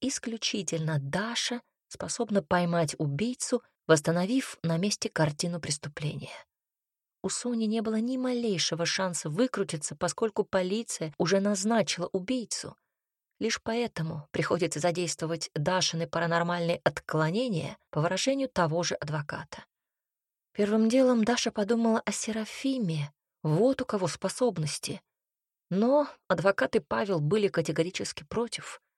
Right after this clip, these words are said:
Гена, внимательно слушавший адвоката, кряхтел и крутился на стуле, будто первоклассник —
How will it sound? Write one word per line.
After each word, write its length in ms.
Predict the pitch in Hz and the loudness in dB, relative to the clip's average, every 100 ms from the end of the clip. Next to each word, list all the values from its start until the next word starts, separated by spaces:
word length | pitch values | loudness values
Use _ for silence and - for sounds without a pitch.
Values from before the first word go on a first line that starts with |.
| _ _ _ _ _ - | _ _ _ _ _ -6
Гена, 400 | 147 233 277 247 | 0 2 2 2
внимательно 640 | 202 208 208 214 208 196 | 2 2 2 0 -2 -4
слушавший 560 | 190 196 196 170 - 170 | -2 -2 0 -2 -2 -4
адвоката, 560 | 156 175 - 170 165 | -2 -2 -2 -4 -4
кряхтел 640 | 147 196 190 - - 240 226 - | 0 2 2 0 -2 -2 -2 -2
и 180 | 190 185 | -2 -2
крутился 560 | - 196 - 220 - | 0 0 2 0 0
на 160 | 196 190 | -4 -4
стуле, 360 | - - 233 165 | -4 -6 -4 -2
будто 360 | 165 - 190 | -2 0 -2
первоклассник — 960 | - 185 180 175 196 233 - 165 147 | -2 -2 -2 -2 -2 -4 -4 -4 -4